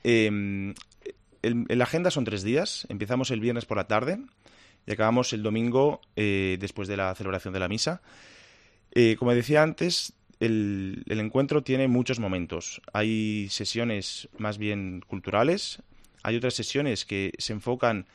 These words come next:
en dar respuesta a temas más concretos, como puede ser de educación, de trabajo.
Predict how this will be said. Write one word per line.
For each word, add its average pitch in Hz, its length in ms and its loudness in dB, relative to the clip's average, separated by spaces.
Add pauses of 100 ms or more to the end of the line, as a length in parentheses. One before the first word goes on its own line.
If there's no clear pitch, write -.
(440)
en 104 200 -4
dar 123 120 4
respuesta 117 680 -2 (120)
a 104 120 -6
temas 117 260 0
más 117 140 -4
concretos, 98 460 -4
como 104 160 -6
puede 101 160 -4
ser 104 180 -6
de 95 80 -4
educación, 107 760 -2 (760)
de 107 160 -2
trabajo. 113 580 4